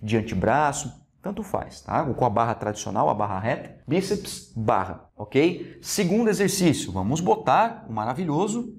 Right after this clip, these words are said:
agachamento. Olha só, interessantíssimo, né?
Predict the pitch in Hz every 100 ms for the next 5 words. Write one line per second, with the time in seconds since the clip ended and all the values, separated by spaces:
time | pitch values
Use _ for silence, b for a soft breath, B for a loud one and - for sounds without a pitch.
0 | - - 202 117 - 175 254 233 - 87
1 | - - - _ _ _ _ _ _ _
2 | _ - 101 120 123 104 92 - - -
3 | 90 92 - 170 - 240 - 101 92 117
4 | 196